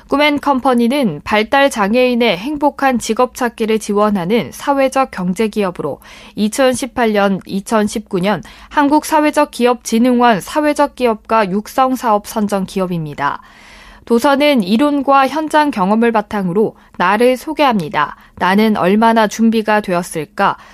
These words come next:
진로와 직업이란 등 총 일곱 개 챕터로 구성됐습니다.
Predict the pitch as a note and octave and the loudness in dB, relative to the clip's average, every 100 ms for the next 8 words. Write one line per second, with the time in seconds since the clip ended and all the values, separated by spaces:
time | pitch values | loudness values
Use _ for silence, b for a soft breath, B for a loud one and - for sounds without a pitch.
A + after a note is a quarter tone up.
0 | B - B3+ C4 C#4 C#4 C4 F#3+ B3+ C4 | B -2 2 2 4 4 4 2 -2 0
1 | C4 A3 G3+ E3+ A3+ G3 - D#4 D4 G#3+ | 2 2 0 0 0 0 -2 0 2 4
2 | G3+ A#3+ D4 - - C4+ F#4 C#4+ C4+ - | 2 0 -2 -2 0 2 0 -2 -6 -6
3 | F#3 A3+ A#3 A3 A#3+ G#3 F3 - E3+ D#3+ | -4 -4 -4 -2 0 -2 -6 -10 -14 -6
4 | D3 D3 | -4 -4